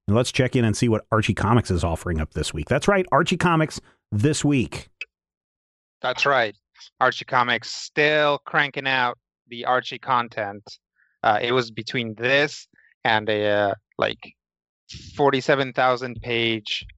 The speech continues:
Speaker 2: Archie digest. So I decided to go,
Speaker 1: <laughs>
Speaker 2: uh, with Vampironica colon, New Blood number four. This is the last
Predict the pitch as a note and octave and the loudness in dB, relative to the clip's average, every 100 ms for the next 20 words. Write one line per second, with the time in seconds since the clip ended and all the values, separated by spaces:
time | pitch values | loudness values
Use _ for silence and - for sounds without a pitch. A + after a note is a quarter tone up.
0 | - B2 A#2+ - A#2+ _ A2+ G#2 G2 - | 4 4 4 -2 -10 _ 2 2 -2 -12
1 | - - - - - - - D3 - D3+ | -12 -16 -18 -12 -8 -6 0 0 0 0
2 | C3 B2 A2 A2+ G#2+ G#2 - F#2 - - | -2 -2 -4 -2 0 -2 -2 -6 -4 -12
3 | - _ A2 G2+ G2+ G2+ B2 B2+ B2+ A#2+ | -12 _ 2 2 -2 -2 2 2 0 0
4 | A#2 A2+ A#2+ G#2+ G#2 G#2 _ _ _ - | 0 0 0 2 2 -2 _ _ _ -4
5 | C#3 A#2 A2+ A2 A2+ C3 F3+ C3+ C3 B2+ | 0 2 0 -2 -6 0 0 0 0 0
6 | A#2 B2 C3 A2+ - A2+ G2 A2 B2 B2+ | 0 -4 -2 -2 -6 -8 -6 -6 -8 -4
7 | A2+ A2 B2 C3+ C#3+ C#3 - | -2 2 2 2 2 0 -6